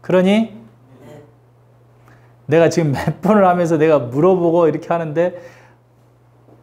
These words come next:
대답을 안 해. 그리고 니네는 이쪽으로 앉아. 알겠지? 내 눈이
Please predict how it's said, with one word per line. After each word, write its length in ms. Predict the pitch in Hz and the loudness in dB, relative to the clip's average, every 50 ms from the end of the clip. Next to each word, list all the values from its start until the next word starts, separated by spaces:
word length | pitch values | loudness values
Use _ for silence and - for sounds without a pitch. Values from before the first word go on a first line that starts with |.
| _ _ | _ _
대답을 400 | _ - 160 160 160 143 127 123 | _ -2 0 2 2 0 0 -2
안 140 | 113 113 117 | -4 -4 -6
해. 200 | 127 120 110 107 - | -6 -8 -10 -8 -4
그리고 180 | - 165 165 151 | -2 0 0 0
니네는 380 | 135 127 143 165 180 185 185 170 | 0 -2 -2 0 0 0 -2 -2
이쪽으로 420 | 143 131 127 - 202 202 202 185 | -4 -6 -2 0 2 2 2 2
앉아. 240 | 147 131 127 120 127 | 0 0 -2 -4 -4
알겠지? 540 | 123 131 156 156 151 - 131 120 107 104 - - - | -2 -2 -2 -4 -4 -4 -6 -6 -8 -8 -14 -14 -8
내 140 | 135 143 147 | -6 -6 -4
눈이 540 | 135 127 135 151 170 180 185 180 180 180 | -4 -4 -4 -2 -2 -2 -2 -4 -6 -8